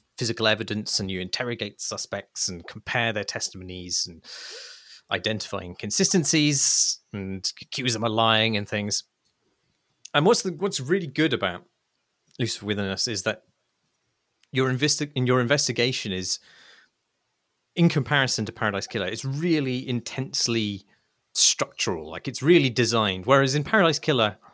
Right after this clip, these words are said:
which I, which I also really liked, um, you're more or less sort of just going back and forth between characters until new dialogue options appear. But here, when you talk to an individual about their testimony, the actual events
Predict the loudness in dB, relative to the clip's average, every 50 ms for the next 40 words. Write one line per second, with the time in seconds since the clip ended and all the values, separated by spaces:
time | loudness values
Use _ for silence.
0 | _ _ _ _ 0 2 4 6 4 4 2 0 -4 -2 0 2 4 4 6 4
1 | 4 2 2 2 2 2 2 2 2 0 -2 -2 -6 -12 -12 -6 -2 0 0 0
2 | 0 0 0 2 2 4 4 4 4 4 2 2 2 0 0 -2 -4 -6 -6 -4
3 | -6 -4 0 2 2 2 2 0 0 0 0 0 -2 -8 -20 -20 _ _ -8 -8
4 | -8 -6 -4 -4 -4 -4 -4 -8 -12 -12 -8 -8 -8 -6 -4 -4 -4 -4 -4 -6
5 | -8 -8 -6 -6 -8 -6 -6 -6 -6 -6 -6 -6 -2 -2 -2 0 0 -2 -4 -6
6 | -8 -10 -10 -8 -6 -6 -6 -6 -4 -4 -4 -4 -4 -8 _ -20 -20 -20 -20 -20
7 | -20 -20 -20 _ _ _ _ _ _ _ -10 -8 -8 -4 0 2 2 2 2 -2
8 | -4 -6 -6 _ _ _ _ _ _ _ _ _ _ _ _ _ -20 -18 _ -2
9 | 0 2 2 2 0 2 2 2 2 2 -2 0 2 2 2 2 0 0 0 0
10 | 0 0 0 0 0 0 2 2 0 0 0 -2 -2 0 0 0 -2 -4 -2 -2
11 | 0 0 0 -2 -6 -8 -14 -16 -16 -18 -18 _ _ _ _ _ _ _ _ _
12 | _ -4 -4 -4 -4 -4 -4 -2 2 4 4 4 4 4 2 2 0 0 -4 -2
13 | -2 0 0 -2 -4